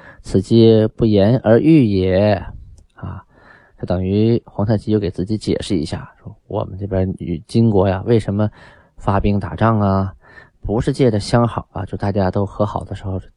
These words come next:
抢别人地盘儿，是因为那个时候啊，辽东的汉臣呐，偏袒叶赫，欺负我们，迫不得已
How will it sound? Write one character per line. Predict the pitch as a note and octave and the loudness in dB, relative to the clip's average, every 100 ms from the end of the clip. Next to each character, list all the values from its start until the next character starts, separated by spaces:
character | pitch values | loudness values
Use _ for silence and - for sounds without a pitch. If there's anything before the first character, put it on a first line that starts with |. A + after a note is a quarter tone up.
| _ | _
抢 | - - | -12 -10
别 | E2+ | -4
人 | F#2+ | -4
地 | G2 G2+ | -2 -4
盘 | - E2 | -6 -4
儿， | E2+ G2+ - _ - - - _ | -2 -2 -4 _ -20 -20 -20 _
是 | - | -2
因 | A#2+ | 0
为 | B2 C3 C3+ | 2 2 0
那 | C3 | 0
个 | A#2+ | -2
时 | G#2+ | 0
候 | G#2 A2+ A2 | 0 2 2
啊， | G2 E2 F#2 _ _ | 0 -4 -12 _ _
辽 | - G#2 G#2+ A#2+ | -4 2 4 4
东 | B2 A#2+ | 2 0
的 | G2+ | -2
汉 | - A#2 G2 | -2 -2 -2
臣 | - G2 | -6 -8
呐， | F#2+ - - | -8 -10 -12
偏 | - B2 | -4 -4
袒 | B2 - | -2 -6
叶 | A2 C3+ | -2 0
赫， | A#2 - G2 | 0 -4 -14
欺 | - D3 | -6 -2
负 | D3 A2 | 0 -2
我 | F#2 - | -6 -12
们， | - - _ - - | -18 -20 _ -20 -20
迫 | - - A#2 | -4 2 4
不 | G2+ | 4
得 | A2 C3+ | 4 4
已 | A2+ - F2 | 4 -2 -4